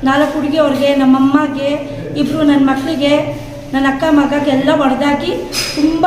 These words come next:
ಗಾಯ ಮಾಡಿದ್ದಾರೆ. ನಾವು ಇಲ್ಲಿ ಬಂದಿದ್ದೀವಿ ಹಾಸ್ಪಿಟಲ್ಗೆ, ಟ್ರೀಟ್ಮೆಂಟ್ ಅನ್ನು ನಡೀತಾ ಇದೆ.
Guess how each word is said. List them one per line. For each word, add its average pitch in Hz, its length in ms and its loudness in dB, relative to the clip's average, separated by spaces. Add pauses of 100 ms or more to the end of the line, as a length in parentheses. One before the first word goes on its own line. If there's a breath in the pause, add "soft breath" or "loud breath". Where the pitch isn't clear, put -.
ಗಾಯ 294 300 -2
ಮಾಡಿದ್ದಾರೆ. 277 520 -4 (440)
ನಾವು 285 160 0
ಇಲ್ಲಿ 277 240 -2
ಬಂದಿದ್ದೀವಿ 269 360 2
ಹಾಸ್ಪಿಟಲ್ಗೆ, 262 580 -2
ಟ್ರೀಟ್ಮೆಂಟ್ 277 380 -2
ಅನ್ನು 262 160 0 (640 loud breath)
ನಡೀತಾ 302 320 2
ಇದೆ. 262 420 -2